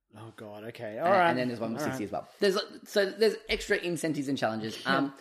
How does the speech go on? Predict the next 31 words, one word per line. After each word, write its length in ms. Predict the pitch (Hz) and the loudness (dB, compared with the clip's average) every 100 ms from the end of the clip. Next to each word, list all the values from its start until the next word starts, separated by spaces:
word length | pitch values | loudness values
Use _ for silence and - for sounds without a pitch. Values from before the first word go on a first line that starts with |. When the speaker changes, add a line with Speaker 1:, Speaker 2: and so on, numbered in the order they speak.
| - - | -14 -6
Speaker 2:
the 80 | |
drop 300 | 156 175 180 | 0 4 4
rate 160 | 180 170 | 6 6
on, 160 | 170 165 | 6 2
on 180 | 139 147 | 0 0
items 400 | - 139 143 139 | 2 4 4 0
feels 180 | - 131 | -4 -2
a 40 | |
little 140 | 123 127 | -2 0
bit 180 | 120 - | -2 0
better. 220 | 123 135 | 2 2
I 80 | 117 | 0
don't 120 | 120 | -2
know 80 | 120 | -2
if 60 | 120 | -4
it's 120 | 117 | -4
because 240 | 120 117 | -6 -2
I've, 180 | 110 107 - | -4 -4 -4
I've 180 | 110 101 | -4 -2
managed 260 | 110 107 | -6 -6
to 80 | 110 | -8
fill 160 | - 120 | -4 -2
out 120 | 90 | -2
my 120 | 107 | -6
bar 260 | 101 107 113 | -4 -4 -2
a 40 | |
little 140 | 120 | -2
bit 140 | 107 98 | -4 -4
more 240 | 113 117 | -4 -2
that, 160 | 110 - _ _ _ _ _ _ _ - | -4 -6 _ _ _ _ _ _ _ -14
um, 420 | 101 107 101 98 | -8 -6 -6 -8